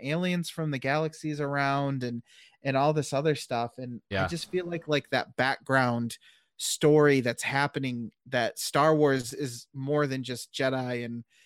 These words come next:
Speaker 1: and Sith, is not here
Speaker 2: Yeah.
Speaker 1: in this one.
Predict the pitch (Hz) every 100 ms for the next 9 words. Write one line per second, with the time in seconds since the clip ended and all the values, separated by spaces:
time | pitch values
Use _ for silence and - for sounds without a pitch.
0 | _ _ 127 120 - - 147 120 - _
1 | 147 127 143 160 - - 170 139 107 104
2 | - 101 87